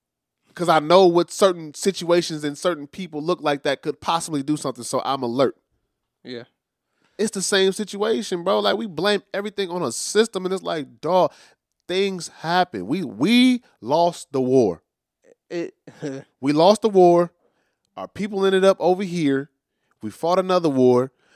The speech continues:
Speaker 1: We're, we're winning small wars, but
Speaker 2: Small victories.
Speaker 1: small victories for the bigger battle. But we gotta keep going. We can't just be, it's gonna take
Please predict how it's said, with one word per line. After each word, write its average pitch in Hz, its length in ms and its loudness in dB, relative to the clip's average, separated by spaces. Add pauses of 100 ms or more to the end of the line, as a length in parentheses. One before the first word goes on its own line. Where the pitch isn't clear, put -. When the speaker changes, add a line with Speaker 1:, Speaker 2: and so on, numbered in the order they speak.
(140)
Speaker 1:
We're, 147 180 2
we're 123 340 0
winning 160 540 0
small 175 800 2
wars, 135 600 2
but 120 160 -4
Speaker 2:
Small 151 200 -6
victories. 131 480 -14
Speaker 1:
small 196 260 -2
victories 147 640 -4 (280)
for - 160 -12
the 151 100 -8
bigger 160 320 -6
battle. 151 500 -6 (1000)
But 143 100 -8
we 185 140 2
gotta 175 260 -2
keep 175 460 -8
going. 170 400 -4
We 156 100 -2
can't 180 280 -6
just 156 240 -12
be, 156 180 -14 (420)
it's 165 180 -8
gonna 180 320 -6 (120)
take 180 320 -4